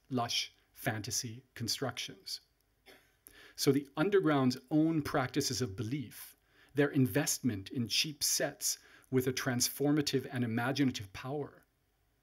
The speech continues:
enable it to expose and access Hollywood's own body of belief.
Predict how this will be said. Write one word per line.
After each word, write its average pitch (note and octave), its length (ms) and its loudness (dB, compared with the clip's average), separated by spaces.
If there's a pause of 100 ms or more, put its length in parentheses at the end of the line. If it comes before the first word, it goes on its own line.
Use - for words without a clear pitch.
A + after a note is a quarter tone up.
(520)
enable D3 500 6
it - 320 -8
to C3+ 140 0
expose E3+ 680 -2
and D3 100 -2
access - 840 -4 (380)
Hollywood's D#3 440 0 (120)
own D#3+ 420 0 (160)
body G#2 400 -4
of G#2 180 -10
belief. G#2+ 540 -8